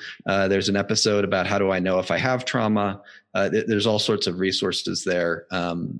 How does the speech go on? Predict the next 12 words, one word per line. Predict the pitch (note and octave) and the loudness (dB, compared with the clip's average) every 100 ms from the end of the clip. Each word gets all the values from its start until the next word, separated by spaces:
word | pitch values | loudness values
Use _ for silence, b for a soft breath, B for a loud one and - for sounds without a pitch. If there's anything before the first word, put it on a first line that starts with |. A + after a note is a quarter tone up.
| - | -4
and | G2 | 0
there's | G2 F#2 | 2 2
some | - F#2+ | 0 0
written | G2+ - G2 F#2 | 0 0 -2 -2
free | - F#2+ | -2 0
documents | F#2+ F2+ - F#2+ E2+ - | 0 -2 -2 -4 -2 -2
as | F#2 | 0
well | F#2 F2 E2+ | 0 0 0
that | F2 - | -2 -6
can | - E2 | -6 -2
help | F2+ F2 - | 0 -2 -2
with | F2 - | -4 -6